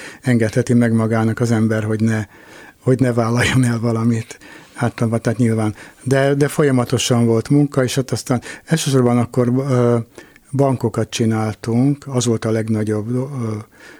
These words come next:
dolog, mert, ö, a Kereskedelmi és Hitelbanknak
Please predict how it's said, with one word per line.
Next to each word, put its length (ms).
dolog, 380
mert, 460
ö, 160
a 320
Kereskedelmi 760
és 160
Hitelbanknak 1080